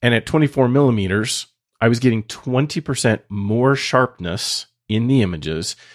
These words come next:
than at shooting a, you know, focused target than I could get at seventy millimeters. It was twenty percent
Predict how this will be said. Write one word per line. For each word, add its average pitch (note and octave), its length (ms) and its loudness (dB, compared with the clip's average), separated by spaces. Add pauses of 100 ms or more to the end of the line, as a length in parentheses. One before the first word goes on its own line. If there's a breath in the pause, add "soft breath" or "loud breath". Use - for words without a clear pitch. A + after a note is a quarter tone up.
(280 soft breath)
than G#2+ 500 0
at A2 220 -2
shooting A2 340 2
a, G2+ 220 2
you G2+ 100 -4
know, F2 140 -2
focused - 420 -4
target F#2 340 -2 (600 loud breath)
than A2+ 240 4
I A2 160 4
could B2 260 -4
get - 460 0 (200)
at G#2+ 200 -2
seventy D#3+ 320 2
millimeters. - 640 -10 (140)
It A#2+ 80 4
was A2 220 0 (100)
twenty D3+ 240 -2
percent B2+ 380 -2